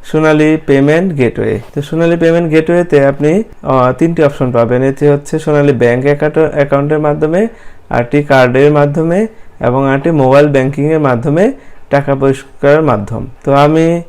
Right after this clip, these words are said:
সোনালী, এ, ব্যাংকের মাধ্যমে যদি পরিশোধ করি, সোনালী ব্যাংকে ক্লিক করব। ক্লিক করার পর অ্যাকাউন্ট নাম্বারটা আপনাকে এখানে দিতে হবে, সোনালী ব্যাংকের অ্যাকাউন্ট নাম্বার,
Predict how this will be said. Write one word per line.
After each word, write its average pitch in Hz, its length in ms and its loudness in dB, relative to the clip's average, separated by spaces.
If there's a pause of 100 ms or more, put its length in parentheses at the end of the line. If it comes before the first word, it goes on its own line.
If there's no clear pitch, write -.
(140)
সোনালী, 147 540 2 (420)
এ, 120 320 0 (100)
ব্যাংকের 135 440 2
মাধ্যমে 151 340 2
যদি 139 160 0
পরিশোধ 135 400 -2
করি, 127 220 0 (280)
সোনালী 131 400 -2
ব্যাংকে 123 360 0
ক্লিক 131 280 -4
করব। 147 380 2 (220)
ক্লিক 151 220 -2
করার 170 280 2
পর 127 320 2 (240)
অ্যাকাউন্ট 165 440 0
নাম্বারটা 147 640 2
আপনাকে 143 560 -2
এখানে 139 220 -2
দিতে 143 220 0
হবে, 139 260 2
সোনালী 151 400 0
ব্যাংকের 131 280 0
অ্যাকাউন্ট 127 320 -2
নাম্বার, 139 360 0